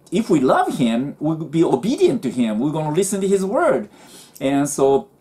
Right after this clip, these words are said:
constantly, this is a time that God told the Ephesian church that you guys did very good job finding the wrong person.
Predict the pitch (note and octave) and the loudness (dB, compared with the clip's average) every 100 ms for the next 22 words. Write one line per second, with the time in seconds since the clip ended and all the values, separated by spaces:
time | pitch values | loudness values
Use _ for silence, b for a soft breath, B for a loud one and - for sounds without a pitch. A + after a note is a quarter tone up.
0 | _ _ _ _ - _ - F#3+ A3 F3 | _ _ _ _ -20 _ -6 -2 0 0
1 | B2+ A2 G#2+ b b b - A2+ - - | 0 0 -6 b b b -18 -18 -18 -16
2 | A2+ D#3 D#3+ C#3+ D3 C3 - - F#3+ F3+ | -4 -2 -2 -2 0 0 -2 -8 -4 -2
3 | B2+ B2 - - C3 A#2+ A2+ A#2 D3+ C3 | -2 -4 -10 -6 0 0 0 -2 -2 -2
4 | - A#3 B3 G2+ G#2+ - - B2+ A#2+ C3+ | -4 0 0 -2 -8 -16 -10 -6 -4 -4
5 | B2 A2 - G3+ A#2+ - b b b C3 | -4 -6 -4 -4 -4 -10 b b b -4
6 | B2 G#3+ D4 A3 C3+ A#2 - - _ - | 0 0 2 2 0 -2 -14 -20 _ -8
7 | C3+ - G#3+ G#3+ G3 - G3 F#3+ F#2+ G2 | -8 -2 -2 0 -2 -2 0 2 0 -6
8 | - - C#3+ B2+ A2 A2 - _ - A2+ | -4 -2 -2 -2 -4 -4 -8 _ -8 -4
9 | G#2+ G#2+ A#2+ B2 A2+ - E3+ E3 F#2+ F#2+ | -2 -2 0 0 -2 -2 -2 -2 -8 -10